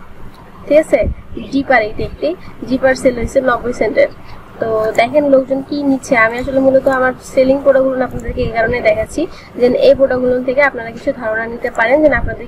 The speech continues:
কীরকম sale হতে পারে। অনেকে আলিএক্সপ্রেসে কাজ করেন, তারাও আমার এই ভিডিওটা দেখবেন, হয়তোবা, হয়তোবা তারা কাজ করতেছে কিন্তু ফল পাচ্ছেন না, তারাও ভিডিওটা দেখতেছেন, তারাও হয়তোবা আমার এই প্রোডাক্টগুলো থেকে কিছু না কিছু, আপনি হয়তোবা আমার এই ভিডিওটা থেকে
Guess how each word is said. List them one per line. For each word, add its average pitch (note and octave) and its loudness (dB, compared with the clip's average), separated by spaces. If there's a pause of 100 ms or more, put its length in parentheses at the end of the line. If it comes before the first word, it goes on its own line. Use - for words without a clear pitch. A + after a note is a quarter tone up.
কীরকম A#3+ -12
sale B3 -6
হতে A3 -4
পারে। G#3 4
অনেকে A#3+ 2
আলিএক্সপ্রেসে C4+ 2
কাজ G#3+ -2
করেন, B3+ -4
তারাও B3 0
আমার B3+ 0
এই B3 0
ভিডিওটা A3 -4
দেখবেন, A3 -6
হয়তোবা, A#3 2 (380)
হয়তোবা C4+ 2
তারা C4 0
কাজ B3+ -2
করতেছে C#4 -2
কিন্তু C4 -6
ফল B3 -2
পাচ্ছেন A#3+ -2
না, A3+ 2
তারাও A#3 0
ভিডিওটা A#3+ -4
দেখতেছেন, A3+ -4 (400)
তারাও B3+ 2
হয়তোবা C4 0
আমার C4 2
এই C#4 4
প্রোডাক্টগুলো B3+ -2
থেকে B3+ -8
কিছু C4+ -8
না C#4 4
কিছু, C4+ -2 (280)
আপনি A#3+ -2
হয়তোবা A#3+ -4
আমার A#3+ -6
এই A#3+ -6
ভিডিওটা A#3+ -8
থেকে B3 -4